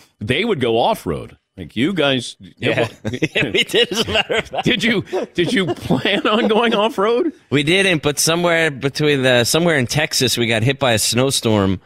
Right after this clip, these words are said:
Speaker 2: and an ice storm, and, uh, a lot of the highways were closed, and it took us through some very rural areas of Texas.
Speaker 1: Sixteen body types, your choice of gas or diesel engine, thousands of ways to customize, now available in all-wheel drive.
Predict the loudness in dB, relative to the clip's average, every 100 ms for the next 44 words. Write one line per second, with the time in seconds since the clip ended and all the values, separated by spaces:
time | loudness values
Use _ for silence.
0 | -4 0 2 2 0 0 0 2 2 2
1 | 0 0 0 2 0 0 2 2 2 0
2 | 0 -2 -2 0 0 -2 -4 -4 0 0
3 | 0 0 0 0 0 -2 -2 -2 -4 -2
4 | -2 0 0 2 2 2 2 2 2 0
5 | 0 0 -2 -6 -10 -14 -16 -18 -18 -6
6 | -2 -2 0 0 2 2 0 0 -2 0
7 | 0 0 -2 -6 -2 -2 -2 0 0 0
8 | -2 0 0 0 -2 -4 0 0 0 -2
9 | 0 0 -2 -2 -2 0 0 0 -2 -2
10 | 0 0 0 -2 -4 -6 -2 -2 -2 -2
11 | 0 0 0 0 2 0 0 0 2 0
12 | 0 0 0 0 2 2 2 0 0 -2
13 | -4 -2 0 -2